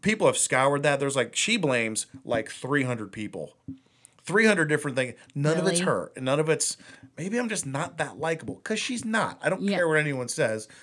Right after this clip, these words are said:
Speaker 1: She's not super likable.
Speaker 2: Um, I actually liked Hillary, but I also am not a hu-, but again, like, probably not for the right reasons. And my, one of the reasons why I gravitated is because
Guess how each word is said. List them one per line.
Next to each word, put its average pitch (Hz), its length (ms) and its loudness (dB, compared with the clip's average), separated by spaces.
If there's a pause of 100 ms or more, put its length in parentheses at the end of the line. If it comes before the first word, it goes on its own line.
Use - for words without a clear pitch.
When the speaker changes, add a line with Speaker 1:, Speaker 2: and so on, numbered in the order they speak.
(120)
Speaker 1:
She's 202 240 -4
not 202 320 2
super 156 480 2
likable. 113 480 -2 (500)
Speaker 2:
Um, 226 540 8 (500)
I 349 160 6 (100)
actually 320 400 4
liked 113 400 -6
Hillary, 233 720 2 (200)
but 254 140 6
I 277 100 8
also 294 400 8
am 349 160 8
not 240 220 10
a 240 60 6
hu-, 240 260 -4
but 302 240 8 (180)
again, 254 480 8
like, 220 300 4 (340)
probably 262 540 8
not 196 260 8
for 208 120 -2
the 190 100 4
right 175 260 4
reasons. 139 720 -4
And 247 200 8
my, 240 420 6 (400)
one 226 260 4
of 262 80 4
the 240 80 4
reasons 214 320 -2
why 208 100 6
I 185 40 4
gravitated 190 560 2
is 180 120 -2
because 190 360 -2